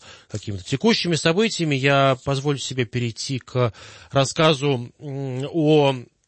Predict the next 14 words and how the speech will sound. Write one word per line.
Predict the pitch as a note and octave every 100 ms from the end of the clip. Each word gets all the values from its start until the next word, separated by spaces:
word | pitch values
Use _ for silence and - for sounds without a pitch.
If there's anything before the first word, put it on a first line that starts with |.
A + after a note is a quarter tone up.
| _ _ C#3+
э, |
ис-, | C#3+ C#3+ C#3+ C#3+ C#3 C3+ C3+ C#3+ C3+ - D3 C#3 _ D3
визите | D3+ D#3 -
Святейшего | D3 D3 C#3 D3
Патриарха | C#3 C#3 D3+ C#3+ - C#3+
в | C3+ C#3+ - - - - - - _ _
Великобританию, | D#3+ D3+ E3 F#3+ B3+ C#4 A#3
который | E3 D#3 D#3+
состоялся | - - D#3 D3 -
с |
пятнадцатого | - - D3+ C#3 - C3+ B2+
по | - D3
восемнадцатое | C3+ B2+ C#3+ D3 C3+ - C3+ B2+
число, | D#3+ C#3 G3+ A3 G3